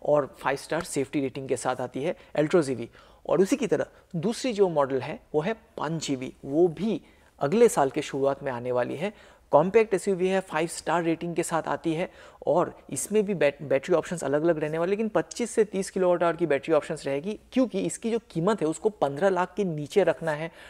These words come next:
टाटा मोटर्स को, ताकि फेम टू सब्सिडी मिल सके, क्योंकि पन्द्रह के ऊपर चली गई फिर Nexon के साथ कॉम्पिटिशन में आ जाएगी और लोग Nexon को ही प्रेफर करेंगे।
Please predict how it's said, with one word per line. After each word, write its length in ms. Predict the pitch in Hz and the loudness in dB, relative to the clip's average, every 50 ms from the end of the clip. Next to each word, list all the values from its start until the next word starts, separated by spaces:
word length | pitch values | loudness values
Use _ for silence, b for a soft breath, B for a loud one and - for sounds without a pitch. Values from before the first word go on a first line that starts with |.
| B B B | B B B
टाटा 220 | - 123 127 139 143 | -2 -2 0 0 0
मोटर्स 300 | 147 147 - 160 147 - | -2 0 0 -2 -2 0
को, 120 | - 220 | -2 -2
ताकि 340 | 220 - 151 139 - 202 196 | 0 0 0 0 0 0 -4
फेम 380 | - - - 156 170 220 233 233 | -4 -2 -2 0 2 2 2 0
टू 120 | 240 240 | -2 -2
सब्सिडी 400 | 202 196 175 - - 170 156 156 | 0 0 0 2 0 0 0 0
मिल 180 | 147 139 127 113 | -4 -4 -6 -6
सके, 240 | - 123 - 202 | -6 -4 -4 -4
क्योंकि 200 | 214 - 185 196 | -4 -4 -4 -4
पन्द्रह 280 | 190 196 156 151 190 208 | -4 -2 -2 0 0 4
के 80 | 202 208 | 4 4
ऊपर 220 | 196 185 196 190 | 4 6 4 2
चली 220 | 180 - 185 180 | 4 4 2 4
गई 100 | 175 190 | 4 2
फिर 260 | 180 - 185 165 143 143 | 2 0 -2 -4 -6 -6
Nexon 220 | - - 160 160 | -4 -6 -6 -4
के 60 | 160 | -2
साथ 120 | 151 165 156 | 0 0 0
कॉम्पिटिशन 500 | - - 139 131 147 139 - - 156 147 | -2 -4 -6 -4 -6 -8 -6 -6 -6 -4
में 120 | 143 139 | -4 -4
आ 40 | 135 | -4
जाएगी 240 | - - - 196 104 | -6 -6 -6 -4 -4
और 120 | 98 101 B B B B B B B B | -4 -4 B B B B B B B B
लोग 220 | 165 165 165 151 | 4 4 4 4
Nexon 340 | 147 139 135 - - 170 160 | 2 -4 -4 -2 -2 -2 0
को 100 | - 160 | 0 0
ही 140 | 147 170 226 | 0 0 0
प्रेफर 320 | 226 - - 123 - 135 | 0 -2 -2 -2 -2 -4
करेंगे। 320 | 127 - 131 127 127 131 | -2 -4 -4 -4 -6 -8